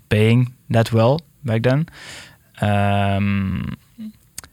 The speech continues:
so we started out there, and after a couple of months, yeah, we kind of left them, you know? So we didn't really, I was there every, uh, two to three weeks. We went over there for three, four days to try and teach them.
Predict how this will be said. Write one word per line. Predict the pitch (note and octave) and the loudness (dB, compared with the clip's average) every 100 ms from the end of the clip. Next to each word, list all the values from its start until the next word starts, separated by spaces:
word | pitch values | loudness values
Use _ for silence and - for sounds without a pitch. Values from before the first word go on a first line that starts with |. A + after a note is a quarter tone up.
| _ | _
so | - | -2
we | D3 | 0
started | F#3 F3+ C#3+ | 2 4 4
out | C#3+ C3+ | 4 4
there, | A#2+ B2 | 2 2
and | A#2 A2+ | 2 2
after | A2 - | 0 0
a | G#2 | 0
couple | A2+ A2 A2 | 0 0 0
of | G#2+ | -2
months, | G2 G2 G2+ - - | -4 -4 -4 -6 -8
yeah, | - - | -12 -10
we | G#2 | -10
kind | G#2+ C3+ | -8 -8
of | B2+ A#2+ | -6 -6
left | G2+ A#2 - | -4 -4 -6
them, | G2+ F#2+ G#2+ A2 | -8 -8 -8 -6
you | G#2+ | -4
know? | A#2 D3 - | -4 -4 -8
So | - A2 | -2 0
we | A2 | 2
didn't | A#2+ A2+ | 2 2
really, | A#2 A2 - | 0 -2 -2
I | A#2 | 0
was | B2+ A#2 | 2 2
there | A2+ B2 C#3 | 4 4 4
every, | A2+ A2 G#2+ G#2 G2+ | 2 -2 -2 -2 -2
uh, | G2 G2+ - - - _ _ _ - - - - - - | -2 -4 -8 -20 -20 _ _ _ -20 -20 -20 -20 -20 -4
two | A2 A2 | -2 0
to | G#2+ | -2
three | - G#2+ | -2 -2
weeks. | G#2 G#2 - | -2 -2 -2
We | G#2+ | -2
went | G#2 G#2 | -2 0
over | G#2 G#2+ | 0 0
there | G#2+ G#2+ | 0 0
for | G#2+ | -2
three, | - A2 G#2+ | -4 -2 -2
four | - A2 | 0 0
days | G#2+ C3+ D3 | 4 2 2
to | - | -2
try | - A#2+ | -2 2
and | G#2+ G#2 | 2 2
teach | C#3+ - | -2 0
them. | C3 B2 | 2 2